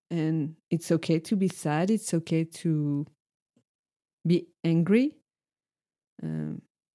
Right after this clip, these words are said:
without having someone on your back <laughs> telling you, like, "You shouldn't be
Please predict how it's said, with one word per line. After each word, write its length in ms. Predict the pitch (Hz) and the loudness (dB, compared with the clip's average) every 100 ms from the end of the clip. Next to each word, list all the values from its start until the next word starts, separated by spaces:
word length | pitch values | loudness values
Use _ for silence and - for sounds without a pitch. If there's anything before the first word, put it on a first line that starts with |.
| _ | _
without 300 | 170 170 175 | 0 4 6
having 340 | 170 175 170 156 | 6 4 4 0
someone 540 | - 180 185 170 160 | 0 4 4 4 4
on 120 | 151 | 4
your 140 | 151 147 | 2 2
back 420 | 143 156 151 - | 0 -2 -2 -6
<laughs> 40 | - | -10
telling 400 | 185 - 190 180 | -8 8 10 10
you, 240 | 180 165 | 6 4
like, 220 | 151 147 - _ _ - _ _ _ _ _ | 0 -4 -10 _ _ -20 _ _ _ _ _
"You 100 | 160 | -2
shouldn't 520 | - - 170 143 143 | -2 0 0 2 0
be 300 | 143 135 - | 0 -2 -4